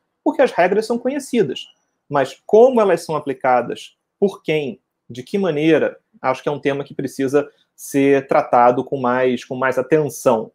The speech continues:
né? É preciso tirar essa capa de, de, de escuridão aqui, né? Enfim, fazendo aqui uma referência aos Strokes, que é uma banda que o João gosta muito, né?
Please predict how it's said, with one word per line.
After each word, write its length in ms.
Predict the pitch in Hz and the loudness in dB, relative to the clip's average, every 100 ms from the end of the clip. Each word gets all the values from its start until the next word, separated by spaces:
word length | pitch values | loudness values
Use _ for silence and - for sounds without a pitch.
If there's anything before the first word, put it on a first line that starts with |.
| _ | _
né? 260 | 113 131 117 | -2 0 0
É 40 | |
preciso 500 | - - 135 147 135 _ _ _ | -4 -4 -2 0 -2 _ _ _
tirar 600 | - 170 135 143 151 - _ _ | 0 4 4 4 0 -6 _ _
essa 300 | 123 123 131 | -6 -4 -6
capa 800 | - - 165 165 - 131 107 - | -6 -2 0 0 0 0 0 -6
de, 720 | 113 110 123 117 113 107 104 107 | -16 -8 -6 -4 -6 -8 -10 -14
de, 580 | 113 120 117 107 104 101 _ - | -10 -6 -6 -6 -8 -12 _ -16
de 220 | - 123 | -6 -6
escuridão 920 | 120 - - 135 131 117 139 127 107 - _ | -6 -4 0 0 2 4 4 4 -4 -12 _
aqui, 380 | 107 - 143 127 | -16 -4 -2 0
né? 160 | 110 107 | -2 -6
Enfim, 300 | - 117 - _ _ | -6 -10 -10 _ _
fazendo 300 | - 123 143 | -2 0 2
aqui 160 | 127 147 | 2 2
uma 120 | 131 | 0
referência 640 | 127 131 131 123 127 123 120 | 0 0 2 2 0 0 0
aos 320 | - 120 123 | 4 4 2
Strokes, 540 | 117 - 147 151 147 - | -2 -2 4 4 2 -4
que 60 | |
é 40 | 120 | -2
uma 100 | 113 | 2
banda 220 | 123 117 | 2 0
que 100 | 131 | -4
o 60 | |
João 300 | 113 120 135 | 0 0 2
gosta 280 | 123 123 - | 2 2 0
muito, 380 | 117 156 175 120 | -4 -2 -4 -4
né? 220 | 120 147 | -2 -4